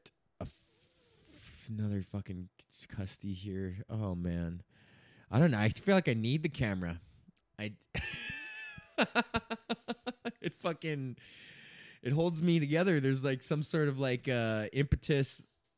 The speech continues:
like, to entertain. Like, there's this, not impetus. Is that the right word? Let's see. Impetus.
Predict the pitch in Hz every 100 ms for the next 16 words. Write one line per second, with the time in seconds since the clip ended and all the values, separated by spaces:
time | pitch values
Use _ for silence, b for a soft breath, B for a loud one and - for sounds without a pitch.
0 | 127 _ _ _ - 131 123 117 - 127
1 | 131 135 - 123 131 139 110 110 120 117
2 | 117 - 131 139 120 113 - 110 113 107
3 | 120 143 147 139 156 180 180 160 - 151
4 | 104 131 139 - - 98 87 - - -